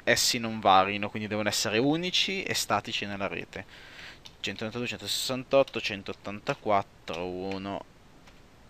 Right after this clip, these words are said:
Gateway sarebbe il punto di uscita verso internet, è un dispositivo che ci connette a internet, in questo caso non esiste, ma, ehm, quan-,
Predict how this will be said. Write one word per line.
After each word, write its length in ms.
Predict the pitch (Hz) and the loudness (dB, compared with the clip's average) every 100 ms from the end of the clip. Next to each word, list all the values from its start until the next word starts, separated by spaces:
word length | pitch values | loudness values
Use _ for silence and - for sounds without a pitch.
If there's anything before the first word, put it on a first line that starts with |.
| - - - - - - - - - - - - - | -20 -20 -20 -20 -20 -20 -20 -20 -20 -20 -20 -18 -8
Gateway 800 | 123 139 - 156 180 180 180 185 | 2 2 4 8 10 12 12 10
sarebbe 400 | - 139 113 117 | 8 8 8 6
il 60 | 123 | 2
punto 360 | - 120 117 | 0 -4 -2
di 80 | 117 | 0
uscita 460 | 120 - - 131 120 | 2 4 4 4 4
verso 420 | 110 110 - 143 | 6 4 4 4
internet, 720 | 147 151 151 - 156 143 - | 4 4 2 6 6 6 0
è 20 | |
un 80 | 110 | -4
dispositivo 720 | 104 - 113 107 110 123 113 110 | -6 -6 -4 -6 -4 -2 0 0
che 120 | 107 | -4
ci 120 | - | -4
connette 420 | 113 113 113 - | -4 -4 -2 6
a 40 | 143 | 8
internet, 560 | 135 135 - 123 113 | 8 2 0 -2 -2
in 60 | 107 | -6
questo 240 | 107 117 | -6 2
caso 200 | 120 113 | 6 6
non 220 | 104 113 | 4 0
esiste, 720 | 127 139 127 117 - - 160 185 - - - - | 0 0 0 -2 -4 4 4 2 -8 -16 -18 -10
ma, 460 | 131 127 120 120 - | 4 10 12 12 10
ehm, 720 | - 110 107 107 104 95 90 - - - - - - | 8 8 8 6 2 -4 -8 -10 -14 -16 -20 -20 2
quan-, 260 | 135 123 | 2 2